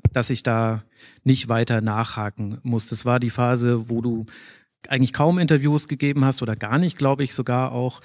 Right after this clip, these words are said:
Und ich habe das grundsätzlich bei eigentlich allen Anfragen so gehandhabt, dass ich den Leuten, bis auf Uli Hoeneß, bin ich niemandem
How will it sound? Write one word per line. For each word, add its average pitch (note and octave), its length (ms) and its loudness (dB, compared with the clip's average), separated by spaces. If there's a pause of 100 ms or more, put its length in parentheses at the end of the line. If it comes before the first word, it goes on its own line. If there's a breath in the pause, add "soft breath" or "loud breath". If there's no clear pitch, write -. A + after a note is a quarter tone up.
(360 loud breath)
Und B2+ 240 4
ich - 160 -4
habe C#3+ 100 0
das - 140 0
grundsätzlich C#3+ 640 0
bei B2 340 0
eigentlich B2 380 -2
allen C#3 260 2
Anfragen C3 420 -2
so C3 340 0
gehandhabt, C3 560 -2
dass A#2 120 -2
ich A#2+ 120 -6
den A#2+ 140 -2
Leuten, A#2+ 360 0
bis F#3 180 2
auf F3 160 -4
Uli C#3 180 0
Hoeneß, F3 380 2
bin C#3+ 160 -2
ich C3 120 -2
niemandem D3 500 2